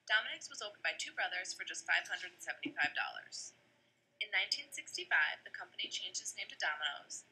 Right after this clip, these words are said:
and in nineteen sixty-seven, it became a national franchise. In nineteen eighty-three, Domino's opened its first international store in Winnipeg, Canada. Currently, Domino's has over ten thousand stores in seventy different countries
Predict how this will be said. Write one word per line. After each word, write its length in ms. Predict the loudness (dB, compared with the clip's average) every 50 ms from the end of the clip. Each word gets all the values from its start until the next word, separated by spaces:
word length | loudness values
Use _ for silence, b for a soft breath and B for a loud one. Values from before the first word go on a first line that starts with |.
| _ -2
and 80 | -2 -2
in 80 | 0 2
nineteen 360 | 2 2 4 2 -2 -4 -4
sixty-seven, 640 | -8 -10 -10 -8 -8 -8 -8 -4 -2 -2 -2 0 -2
it 120 | -4 -6 -8
became 200 | -12 -14 -10 -6
a 80 | 2 6
national 400 | 6 6 6 4 0 -2 -6 2 4
franchise. 640 | 6 6 6 4 0 -2 -4 -6 -8 -10 -12 -12 -16 -20 -20 -20 _ _ _ _ _ _ _ _ _ _ _ _
In 80 | 0 2
nineteen 400 | 4 4 4 4 2 0 4 4
eighty-three, 560 | 4 4 4 0 -2 -2 -2 0 0 2 6
Domino's 400 | 6 6 6 6 0 -6 -6 -6
opened 240 | -8 -10 -8 -8 -6
its 80 | -6 -4
first 320 | -4 -2 -2 -2 -2 -4
international 640 | -6 -6 -6 -2 0 2 2 2 2 -2 -4 -8 -8
store 400 | -8 -8 -6 -4 0 2 2 2
in 160 | 2 -2 -4
Winnipeg, 400 | -4 -4 -4 -4 -4 -6 -6 -6
Canada. 480 | 0 2 2 2 2 0 -6 -12 -12 -16 _ _ _ _ _ _ _ _ _ _ -2
Currently, 400 | 0 2 0 0 0 -2 0 0
Domino's 400 | 0 0 0 -2 -6 -8 -4 -4
has 160 | -4 -4 -4
over 160 | -4 -6 -4
ten 240 | -4 -4 -4 -4 -2
thousand 360 | -2 -2 -2 -2 -4 -8 -8
stores 440 | -6 -6 -4 -4 -4 -4 -4 -4 -4
in 160 | -6 -8 -8
seventy 400 | -6 -2 -2 -2 -2 -2 -8 -10
different 320 | -8 -8 -6 -6 -6 -4 -2
countries 480 | -4 -4 -2 -2 -2 -4 -4 -6 -6